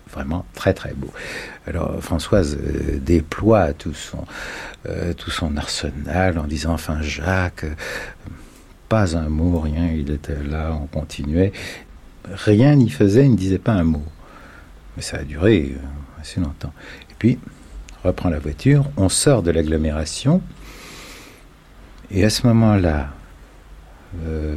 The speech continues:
comme chez nous, on voit le nom de l'agglomération barré en sortant, et alors là, sursaut, ça faisait une heure et demie qu'on n'avait pas entendu le son de sa voix,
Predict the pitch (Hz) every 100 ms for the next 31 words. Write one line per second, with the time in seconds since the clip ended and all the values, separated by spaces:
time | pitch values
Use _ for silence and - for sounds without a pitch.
0 | 73 - 80 73 90 101 175 165 - 92
1 | 90 120 85 85 117 104 92 82 85 85
2 | 78 76 - 87 76 82 98 90 76 -
3 | 82 80 - 76 - 127 175 - - -
4 | - - - - - 85 85 82 78 71
5 | - - 131 - - 120 175 - - -
6 | - - 82 76 73 73 76 80 87 87
7 | 85 90 87 82 80 76 82 80 69 76
8 | - 107 - 78 71 82 123